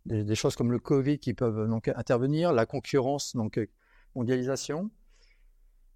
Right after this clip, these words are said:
Et donc, il y a des besoins, donc, de transformation qui sont forts. Et souvent, bon, ça, c'est des choses que j'ai pu observer, alors, dans, dans mon groupe, mais également à l'extérieur, je tourne pas mal,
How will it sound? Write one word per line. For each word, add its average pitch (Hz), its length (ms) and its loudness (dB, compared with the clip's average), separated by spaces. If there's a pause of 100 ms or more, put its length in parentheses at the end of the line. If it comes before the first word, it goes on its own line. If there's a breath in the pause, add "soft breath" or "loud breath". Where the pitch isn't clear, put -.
(600)
Et 190 140 8
donc, 214 200 6
il 202 40 8
y - 20 8
a 185 40 6
des 170 140 8
besoins, 160 440 6
donc, 180 140 2
de 156 60 -6
transformation 156 580 0
qui 160 160 -4
sont 147 160 -10
forts. - 280 -6 (1080)
Et 185 120 8
souvent, 165 540 2 (380)
bon, - 300 -10 (180)
ça, - 400 -2
c'est 123 160 -2
des 113 280 4
choses 135 240 0
que 123 120 0
j'ai 107 160 0
pu - 180 -2
observer, 123 480 2
alors, 104 240 0 (160)
dans, 110 580 -2
dans 117 120 2
mon 135 120 2
groupe, 165 240 -2
mais 143 120 4
également 143 320 2
à 135 40 4
l'extérieur, 139 500 0
je - 100 -16
tourne 127 180 -10
pas 117 140 2
mal, 170 220 2